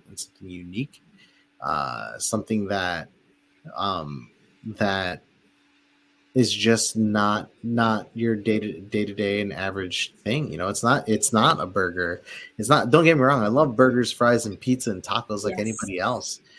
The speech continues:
Speaker 2: Mm-hmm.
Speaker 1: But look at all those things, man. They all come from somewhere else. Tacos come from Mexico. Burgers come from Germany. Fries come from Belgium.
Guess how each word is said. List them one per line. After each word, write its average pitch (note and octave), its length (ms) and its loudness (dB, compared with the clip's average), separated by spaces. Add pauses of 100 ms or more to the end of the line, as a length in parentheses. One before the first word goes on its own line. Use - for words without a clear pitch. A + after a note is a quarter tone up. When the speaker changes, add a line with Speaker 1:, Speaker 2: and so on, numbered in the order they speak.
(100)
Speaker 2:
Mm-hmm. B3+ 200 -10
Speaker 1:
But B2 200 6
look E3+ 160 0
at E4 80 -10
all - 100 2
those G2 260 -2
things, F2+ 320 -8
man. G2 200 -4
They C#3 80 -2
all D#3 160 0
come F3 180 -4
from E3 180 -6
somewhere D#3+ 360 -2
else. F3+ 360 -6
Tacos G3+ 420 -2
come C#3+ 140 -4
from D3 140 -8
Mexico. D3 420 -4
Burgers A#2+ 380 0
come C3+ 160 -6
from A#2+ 180 -6
Germany. B2 440 -4
Fries A2+ 400 0
come B2 160 -8
from B2 160 -6
Belgium. G#2+ 380 -2